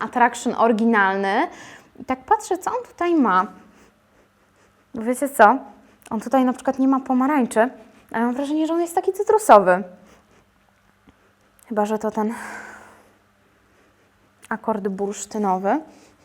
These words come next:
Ale powiem Wam, że zapach jest ciekawy. Myślę, że jest spora szansa, że się polubimy. Zobaczymy. Mm, okej, przechodzimy dalej. Odłożę tutaj te perfumy, żeby mi nie zajmowały za dużo miejsca.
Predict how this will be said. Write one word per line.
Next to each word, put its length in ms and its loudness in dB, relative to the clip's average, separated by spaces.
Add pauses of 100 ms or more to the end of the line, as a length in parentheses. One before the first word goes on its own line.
(120)
Ale 140 2
powiem 180 -2
Wam, 200 2
że 200 4
zapach 220 2
jest 500 -2
ciekawy. 360 0 (240)
Myślę, 340 2
że 100 2
jest 180 -2
spora 280 2
szansa, 380 -2
że 100 -2
się 160 -4
polubimy. 640 0 (580)
Zobaczymy. 460 4 (1080)
Mm, 440 -2
okej, 440 6
przechodzimy 600 0
dalej. 460 4 (200)
Odłożę 440 2
tutaj 320 -4
te 100 -8
perfumy, 580 -4 (1300)
żeby 320 -2
mi 320 -2
nie 260 8
zajmowały 520 8
za 120 4
dużo 240 2
miejsca. 560 0